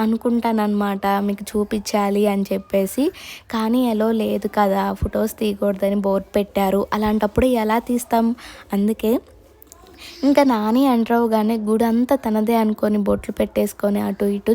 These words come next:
తిరుగుతాడనమాట. ఇవి నాగేంద్ర స్వామి పడగలు టెంపుల్లోనే అవుట్ సైడ్ ఉంటాయి. ఇంకా మనం చక్కగా పూజ చేసుకోవచ్చు, ఇక్కడ ప్రశాంతంగా కూర్చోవచ్చు కాసేపు.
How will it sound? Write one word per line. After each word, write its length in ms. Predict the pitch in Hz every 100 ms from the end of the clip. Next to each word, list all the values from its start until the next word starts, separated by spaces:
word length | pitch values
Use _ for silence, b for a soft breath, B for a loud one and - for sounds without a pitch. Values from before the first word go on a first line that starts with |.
| 220
తిరుగుతాడనమాట. 920 | 220 208 202 202 202 202 196 190 196 233 403 B B B B 262
ఇవి 140 | 277 294
నాగేంద్ర 460 | 226 220 220 220 226
స్వామి 300 | - 214 214 220
పడగలు 420 | 208 196 202 202 359 B B B
టెంపుల్లోనే 680 | 269 247 240 247 240 226 240 302
అవుట్ 180 | 226 208 -
సైడ్ 240 | 214 208 202
ఉంటాయి. 460 | 202 208 202 226 466 - B B B -
ఇంకా 180 | 254 247 247
మనం 200 | 233 226 226
చక్కగా 340 | 208 233 233 240
పూజ 180 | 226 220 -
చేసుకోవచ్చు, 580 | 220 208 - 208 196 -
ఇక్కడ 180 | 208 202 226 240
ప్రశాంతంగా 760 | 208 214 214 220 220 220 214 214
కూర్చోవచ్చు 640 | 208 - 214 208 202 - 240
కాసేపు. 520 | 233 202 196 196 196